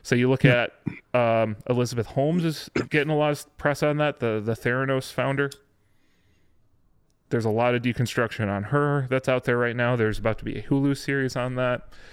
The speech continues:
Speaker 1: Um, the dude behind Fire Festival. Um,
Speaker 2: Yeah.
Speaker 1: and there's all this, like, hero worship of C E Os. Anyway, so he is so steeped in that language, in that vibe, in that aesthetic. It's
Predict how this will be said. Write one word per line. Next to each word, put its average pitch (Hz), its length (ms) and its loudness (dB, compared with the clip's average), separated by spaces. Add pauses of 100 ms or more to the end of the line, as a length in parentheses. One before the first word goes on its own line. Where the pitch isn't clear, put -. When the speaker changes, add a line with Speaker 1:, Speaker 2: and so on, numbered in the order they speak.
(220)
Speaker 1:
Um, 110 460 2 (760)
the 127 80 -2
dude 113 200 2
behind 110 580 -4
Fire - 600 0
Festival. 131 760 0 (380)
Um, - 80 -2
Speaker 2:
Yeah. 110 500 2 (420)
Speaker 1:
and 131 80 0
there's 131 120 0
all 151 100 4
this, 156 160 -4
like, 123 140 -6
hero 147 400 0
worship 113 400 -2
of 107 80 -2
C 110 260 -4
E 101 40 -2
Os. 101 200 -6 (240)
Anyway, 107 220 0 (640)
so 101 220 0 (340)
he 156 180 2
is 127 120 0
so 127 260 0
steeped - 640 -4
in 123 120 -2
that 120 200 0
language, 117 640 -2
in 113 140 -4
that 110 200 -4
vibe, 110 540 -2
in - 180 -6
that 113 180 0
aesthetic. 107 580 -6
It's - 260 -10